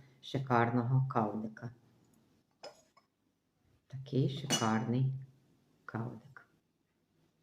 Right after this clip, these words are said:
Тут вам показую, що я маю отакий соусник. Білий, білесенький, білий, білесенький соусник і має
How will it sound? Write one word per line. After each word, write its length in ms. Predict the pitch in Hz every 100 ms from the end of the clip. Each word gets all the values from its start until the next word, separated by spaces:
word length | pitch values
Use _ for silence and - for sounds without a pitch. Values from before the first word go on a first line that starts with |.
| _ _ _ _ _ _ _ _ _ _ _ _
Тут 260 | - 180 165
вам 180 | 202 196
показую, 760 | 165 - 143 143 143 160 165
що 160 | 165 -
я 220 | 127 139
маю 480 | 135 135 139 143 143
отакий 840 | 131 131 123 - 127 123 135 135 - - -
соусник. 720 | - 147 123 117 117 - 113 - -
Білий, 500 | 123 131 139 151 151
білесенький, 1160 | 135 127 120 113 110 - 120 - 127 127 - -
білий, 360 | 135 135 120 117
білесенький 720 | 117 113 110 110 107 - -
соусник 640 | - 131 147 175 - 180 - - _
і 120 | - 127
має 500 | 120 120 120 143